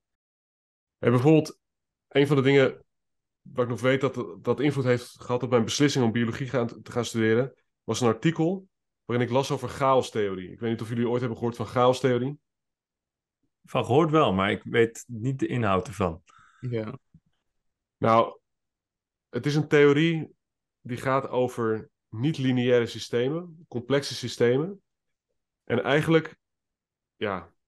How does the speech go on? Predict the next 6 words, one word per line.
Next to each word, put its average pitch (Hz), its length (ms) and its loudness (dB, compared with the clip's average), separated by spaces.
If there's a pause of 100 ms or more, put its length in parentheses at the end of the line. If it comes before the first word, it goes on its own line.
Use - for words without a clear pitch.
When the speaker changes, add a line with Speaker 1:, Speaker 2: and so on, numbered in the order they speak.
(1160)
Speaker 1:
grofweg 151 500 0
komt 151 200 0
erop 120 260 0
neer 139 520 2 (1500)
dat 127 260 -2
er 127 300 -2